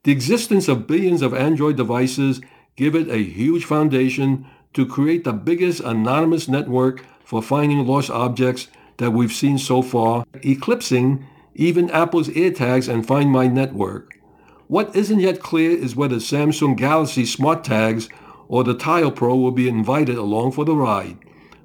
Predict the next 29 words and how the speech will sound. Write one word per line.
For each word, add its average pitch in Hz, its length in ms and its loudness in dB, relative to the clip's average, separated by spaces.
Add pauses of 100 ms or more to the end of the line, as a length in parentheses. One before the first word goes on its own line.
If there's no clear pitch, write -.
But 214 180 0
this 254 220 -2
will 160 140 0
all 156 220 0
likely 151 360 -2
be 139 140 0
revealed 135 520 0
at 117 220 -6
Google 147 360 0
I 120 220 0
O 123 380 0 (200)
twenty 131 340 0
twenty-three. 113 880 0 (560)
The 131 100 2
only 185 180 2
thing 170 280 0
I 160 380 2
would 117 160 0
like 147 240 2
to 143 100 0
see 131 460 0 (460)
in 123 140 0
the 110 80 0
short 214 340 0
future 151 600 0 (380)
are 123 220 0
these 143 280 0
AirTags 131 640 0
that 120 300 -2